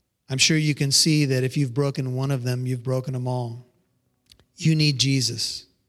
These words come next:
Maybe you've been putting it off. Maybe you've been thinking, "Ah, maybe God will grade on a curve," <laughs> or, "Maybe my good works will outweigh my bad works." It's just not gonna happen. But there's one who loved you so deeply.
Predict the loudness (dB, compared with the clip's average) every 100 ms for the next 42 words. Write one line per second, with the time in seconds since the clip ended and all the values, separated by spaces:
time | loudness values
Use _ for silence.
0 | _ _ _ _ _ _ _ _ -2 0
1 | 2 2 2 0 0 2 2 0 0 -2
2 | -2 -2 0 -2 -4 -2 -4 -2 -2 0
3 | 0 0 0 0 0 0 0 0 -2 -6
4 | -20 _ -18 -8 -2 2 2 0 -2 -4
5 | 0 2 2 0 -4 -12 -20 -4 -4 -4
6 | -12 -20 -20 -20 _ 4 4 6 4 2
7 | 0 2 2 2 0 -2 -4 -4 -2 -4
8 | -2 0 0 0 -2 -2 -2 -2 -4 -6
9 | -4 -6 -4 -4 -2 -4 -6 -6 -4 -4
10 | -4 -6 -12 -12 _ _ _ _ _ _
11 | _ _ _ _ _ _ _ _ _ _
12 | -2 0 2 2 2 4 4 2 2 0
13 | 0 -2 0 -2 -2 -2 -2 -2 -4 -12
14 | -14